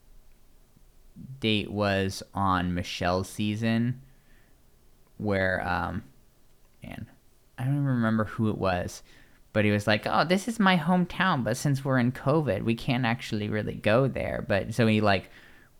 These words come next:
r-, brought her to all of the, like, the stands on the side of the road, essentially, with the different activities.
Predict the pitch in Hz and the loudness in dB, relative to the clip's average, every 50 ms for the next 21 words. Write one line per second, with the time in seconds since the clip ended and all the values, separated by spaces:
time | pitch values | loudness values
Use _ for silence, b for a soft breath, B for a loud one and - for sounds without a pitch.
0 | - - 127 120 117 110 107 - - - 117 117 110 107 101 - _ - - 113 | -16 -10 -6 -4 -2 -2 -4 -6 -8 -8 -8 -6 -6 -6 -8 -12 _ 0 4 6
1 | 107 104 104 107 110 - 120 107 104 104 - 117 107 98 - 95 95 98 101 92 | 8 8 6 6 4 2 2 2 2 2 2 0 0 2 2 4 4 4 4 2
2 | 98 104 98 95 95 - - 104 95 - - - - 90 90 95 101 101 101 107 | 0 0 2 2 2 2 2 0 0 0 -2 -2 0 0 2 2 2 2 2 2
3 | 98 98 98 95 - - 90 92 90 92 87 87 85 85 90 90 101 101 107 101 | 2 0 0 0 0 0 0 0 0 0 0 0 2 2 2 2 0 0 0 0
4 | 101 104 - 110 104 107 110 110 110 117 B B B B B B 104 104 98 113 | 0 0 2 2 4 4 4 4 2 0 B B B B B B 2 4 4 4
5 | 110 - 120 107 107 101 - - - 95 95 104 110 113 117 117 117 | 6 6 4 4 4 2 0 -2 -4 -2 0 2 4 4 4 2 0